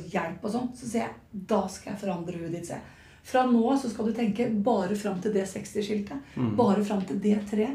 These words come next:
Speaker 1: bare fram til den s-, den s-, svingen.
Speaker 2: Mm.
Speaker 1: Og når du kommer til det seksti-skiltet, ta deg selv i å være god. Hvis du gjør sånn og sier, «Yes, der var jeg der.»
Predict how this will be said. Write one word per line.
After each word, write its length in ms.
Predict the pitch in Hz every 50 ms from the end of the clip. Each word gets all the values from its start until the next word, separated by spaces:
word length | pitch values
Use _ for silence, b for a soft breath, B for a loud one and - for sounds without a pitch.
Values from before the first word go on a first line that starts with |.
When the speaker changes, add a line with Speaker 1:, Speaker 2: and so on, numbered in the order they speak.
| B B B B B -
Speaker 1:
bare 240 | 226 202 196 214 202
fram 160 | 214 208 202
til 120 | - 214 196
den 180 | - 190 208 226
s-, 220 | - - - - - -
den 300 | 208 196 - 214 220 233 226
s-, 240 | - - - 220 - - - -
svingen. 380 | 214 220 220 262 381 - - -
Speaker 2:
Mm. 280 | - 180 156 123 117 - - - -
Speaker 1:
Og 80 | 254
når 100 | 262 277
du 80 | 277 277
kommer 320 | - - 277 277 269 311
til 80 | - 359
det 80 | 320 311
seksti-skiltet, 720 | - - - - - 277 226 254 254 233 - - - -
ta 220 | - - - -
deg 100 | - - 277
selv 200 | - 311 294 277
i 80 | 311
å 20 | 320 320
være 120 | 320 -
god. 220 | 359 381 381 381 - B B B B B B B B
Hvis 140 | 247 247 277
du 80 | 269 247
gjør 240 | 214 262 294 294
sånn 160 | 285 - 277 262 254
og 0 |
sier, 200 | 254 262 240 233 -
«Yes, 300 | - - - - - -
der 160 | 214 226 214 214
var 120 | 233 247
jeg 160 | 269 285 277 285
der.» 180 | 311 359 392